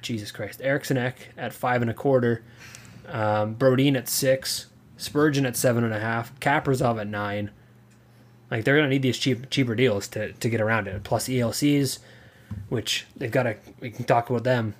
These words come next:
but, uh, they had a couple rookies make their N H L debuts, some highly talented, highly touted debuts.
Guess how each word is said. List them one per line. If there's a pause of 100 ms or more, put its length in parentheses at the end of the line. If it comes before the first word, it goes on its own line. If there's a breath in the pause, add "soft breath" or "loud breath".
but,
uh,
they
had
a
couple
rookies
make
their
N
H
L
debuts,
some (180)
highly
talented,
highly
touted (720 soft breath)
debuts.